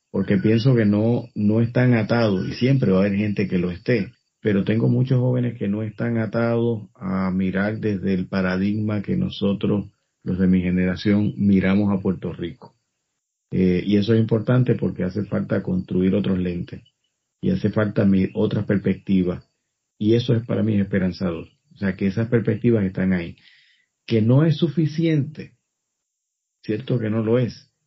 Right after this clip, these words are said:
pero la complejidad de un país que viene deteriorándose no de ahora, no por la crisis del dos mil seis a nivel económico, esto habría que remontarlo,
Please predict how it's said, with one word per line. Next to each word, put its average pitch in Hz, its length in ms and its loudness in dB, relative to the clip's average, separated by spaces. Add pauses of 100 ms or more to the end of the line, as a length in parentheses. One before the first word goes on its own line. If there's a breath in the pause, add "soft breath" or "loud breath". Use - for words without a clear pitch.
(300)
pero 101 600 2
la 95 220 0
complejidad 98 880 0
de 139 60 4
un 131 220 2
país 117 440 2 (160)
que 95 180 -4
viene 104 380 2
deteriorándose 110 1200 0 (200)
no 98 440 2
de 117 120 4
ahora, 101 400 2
no 98 200 -2
por 117 160 0
la 104 160 0
crisis 110 520 -2
del 98 280 0
dos 92 160 -4
mil 101 220 -2
seis 107 480 0 (420)
a - 40 -6
nivel 101 280 0
económico, 110 800 0 (760)
esto 95 240 -2
habría 110 280 4
que 110 100 -2
remontarlo, 104 1000 0